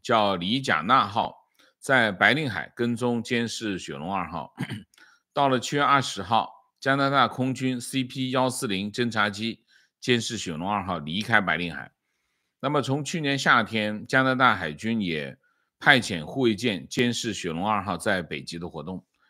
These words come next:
那么中国对北极的兴趣越来越大，引起了加拿大等国的高度警惕，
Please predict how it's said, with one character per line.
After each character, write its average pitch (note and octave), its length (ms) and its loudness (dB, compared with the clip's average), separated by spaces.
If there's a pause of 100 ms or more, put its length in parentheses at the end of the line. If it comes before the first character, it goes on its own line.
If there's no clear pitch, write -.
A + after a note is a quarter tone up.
(280)
那 C3+ 100 -4
么 C3+ 100 0
中 E3+ 240 -2
国 D3+ 100 4
对 C#3 220 0
北 E2+ 260 -2
极 A2+ 160 -2
的 B2 140 0
兴 B2+ 240 -2
趣 A#2+ 160 -6
越 B2+ 100 4
来 A#2+ 80 2
越 G#2 220 2
大， G#2 320 0 (320)
引 A#2+ 220 0
起 G2 160 -4
了 F2 100 -2
加 B2 200 2
拿 B2+ 120 2
大 A#2+ 240 2
等 D2 240 -8
国 E2 180 -6
的 G2 160 0
高 A#2+ 240 4
度 A#2 140 -4
警 C#2 240 -10
惕， - 300 -8